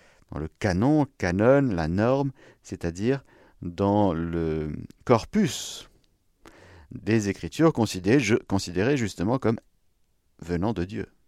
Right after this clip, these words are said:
inspirées cent pour cent par Dieu. Alors, Dieu a inspiré les auteurs humains des livres sacrés.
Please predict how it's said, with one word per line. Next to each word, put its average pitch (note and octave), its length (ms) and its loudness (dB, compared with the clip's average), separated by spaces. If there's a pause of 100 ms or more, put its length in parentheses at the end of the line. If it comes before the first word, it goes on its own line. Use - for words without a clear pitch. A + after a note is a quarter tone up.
(240)
inspirées G#2+ 600 -2
cent - 400 2
pour F2 180 -4
cent B2 200 -6
par A2 160 -6
Dieu. A2 180 -8 (4000)
Alors, A2+ 560 -4 (1400)
Dieu E2+ 300 -2
a F#2 60 2
inspiré F2+ 440 -4
les E2+ 200 -6
auteurs F2 320 -6
humains E2 420 -4
des E2 160 -10
livres E2+ 280 -8
sacrés. F#2 520 -12